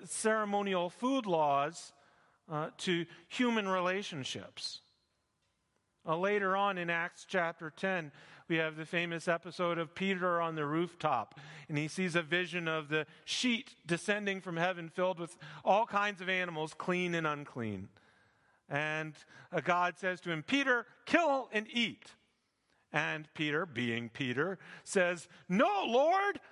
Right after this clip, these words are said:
I've never eaten anything unclean." And God's response is, "Do not call unclean what I have made clean." Uh, so another kind of food laws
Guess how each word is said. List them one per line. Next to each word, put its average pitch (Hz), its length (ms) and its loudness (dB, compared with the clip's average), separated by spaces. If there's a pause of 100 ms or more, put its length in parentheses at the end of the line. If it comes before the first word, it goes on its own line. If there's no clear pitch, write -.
(260)
I've 285 280 4
never 285 380 0
eaten 269 240 0
anything 247 440 0
unclean." 180 760 -2 (1000)
And 147 140 -4
God's 160 340 0
response 156 460 -2
is, 170 480 -2 (800)
"Do 208 180 2
not 214 280 2
call 196 340 4
unclean 160 580 -2
what 135 140 2
I 127 200 2
have 120 120 -8
made 117 320 -4
clean." 98 480 -6 (1400)
Uh, 170 140 -4
so 196 240 0
another 202 360 -2
kind 190 220 -4
of 165 120 -6 (220)
food 165 460 4
laws 143 480 2